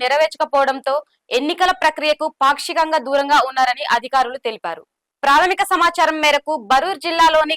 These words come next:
కేసర్ గ్రామం, సూరత్ జిల్లాలోని సనాదార, బనస్కాంత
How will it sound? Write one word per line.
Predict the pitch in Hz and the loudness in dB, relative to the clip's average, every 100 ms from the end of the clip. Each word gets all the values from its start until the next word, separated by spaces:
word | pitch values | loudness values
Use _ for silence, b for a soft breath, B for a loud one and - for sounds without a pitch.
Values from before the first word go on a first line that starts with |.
| - | 0
కేసర్ | 277 294 311 285 | 0 2 -2 2
గ్రామం, | 294 277 311 - _ - | 2 0 -4 -10 _ -8
సూరత్ | 330 392 285 | -4 -2 -4
జిల్లాలోని | 339 349 330 320 320 339 - | -2 2 4 4 2 -2 -2
సనాదార, | 269 294 285 294 285 311 _ _ _ 247 | 2 2 4 4 4 2 _ _ _ 0
బనస్కాంత | 320 339 370 349 | 0 0 -2 0